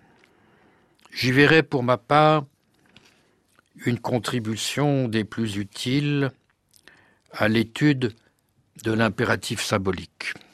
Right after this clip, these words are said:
Que le mieux soit l'ennemi du bien, on le savait déjà, me direz-vous. Mais ce qui va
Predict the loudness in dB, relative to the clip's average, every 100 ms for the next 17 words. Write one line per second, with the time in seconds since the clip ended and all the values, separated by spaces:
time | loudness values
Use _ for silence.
0 | _ -20 _ _ _ _ _ _ _ _
1 | -20 -20 -20 _ _ _ _ -2 6 8
2 | 8 8 6 6 4 0 0 0 -2 -2
3 | -2 2 2 2 0 -4 -10 -16 -20 _
4 | _ _ _ -10 -8 -6 -6 -4 -2 0
5 | 0 0 0 -2 -6 -8 -10 -10 -12 -16
6 | -20 _ _ _ _ _ _ _ _ _
7 | _ _ _ -20 _ _ _ -6 -4 2
8 | 0 0 -4 2 4 6 4 2